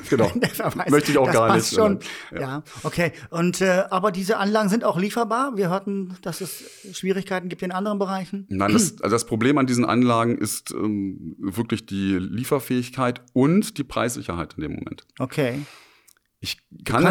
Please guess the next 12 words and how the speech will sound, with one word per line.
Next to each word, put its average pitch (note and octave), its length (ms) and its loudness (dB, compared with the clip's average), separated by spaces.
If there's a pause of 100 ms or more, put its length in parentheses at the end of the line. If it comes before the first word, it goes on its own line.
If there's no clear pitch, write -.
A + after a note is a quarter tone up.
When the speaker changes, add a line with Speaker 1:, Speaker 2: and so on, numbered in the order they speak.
Speaker 2:
also G#3+ 40 4
Speaker 1:
natürlich D#3+ 160 2
Speaker 2:
gar E3+ 100 2
kein E3+ 180 0
echtes D#3+ 300 -4
Angebot C#3 340 0
unterbreiten C3 460 -2
momentan. A2 400 -6
Ein, A#2+ 180 -4
ich B2 60 -4
sag A#2 60 -2
Speaker 1:
Nee, A2+ 40 4